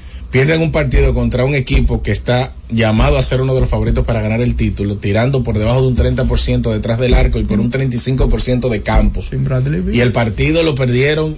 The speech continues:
Speaker 1: en, en la última posesión, quizás porque no le dieron la pelota a Stephen Curry, que es uno de los jugadores más clutch de la actualidad. Aún así, vi-, em-, empezó muy bien con el pie derecho el equipo de Golden State en el día de ayer.
Speaker 2: A ver, solamente díganme si están de acuerdo o no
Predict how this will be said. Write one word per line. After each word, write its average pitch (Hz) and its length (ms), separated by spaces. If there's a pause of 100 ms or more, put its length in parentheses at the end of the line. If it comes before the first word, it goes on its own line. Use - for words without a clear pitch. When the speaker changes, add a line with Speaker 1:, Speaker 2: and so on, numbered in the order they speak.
Speaker 1:
en, 123 260
en 120 60
la 113 120
última 139 360
posesión, 131 540 (220)
quizás 123 300
porque 127 220
no 123 100
le 127 80
dieron 127 240
la 113 80
pelota 117 260
a 120 40
Stephen 131 280
Curry, 117 300 (440)
que 117 100
es 123 40
uno 135 160
de 135 60
los 127 80
jugadores 123 320
más 120 200
clutch 117 360
de 113 160
la 110 80
actualidad. 101 520
Aún 120 200
así, 190 360 (520)
vi-, 107 320
em-, 120 220
empezó 127 340
muy 165 160
bien 131 220
con 113 120
el 107 80
pie 135 140
derecho 131 340
el 110 60
equipo 117 280
de 117 100
Golden 113 240
State 104 340
en 101 60
el 95 100
día 98 180
de 92 80
ayer. 73 240
Speaker 2:
A 156 160
ver, 214 380 (140)
solamente 214 680
díganme 196 440
si 185 140
están 175 320
de 175 80
acuerdo 165 560
o 151 120
no 147 300